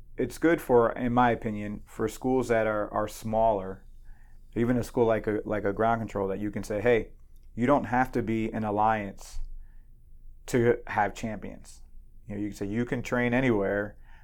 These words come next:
or with the right people around you, and you can be a world champion."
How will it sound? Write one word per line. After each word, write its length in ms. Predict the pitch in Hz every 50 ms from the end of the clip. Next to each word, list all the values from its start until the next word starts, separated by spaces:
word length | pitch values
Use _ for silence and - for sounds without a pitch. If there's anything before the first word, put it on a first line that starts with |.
| - - -
or 140 | - - 107
with 200 | 98 104 104 -
the 80 | 110
right 360 | 98 101 104 110 117 117 - - - - - - - - - -
people 460 | - 156 151 - 107 104 104 107 - - - -
around 360 | 113 110 110 117 117 117 110 101
you, 260 | 98 101 101 95 - - - - - - -
and 180 | 117 107 104 104
you 120 | 107 107 104
can 340 | - 110 104 98 92 82 - - - - - - - - - 98
be 300 | 92 113 110 107 107 107
a 100 | - 104
world 280 | 107 101 104 101 101 101
champion." 400 | - 107 101 98 - - - -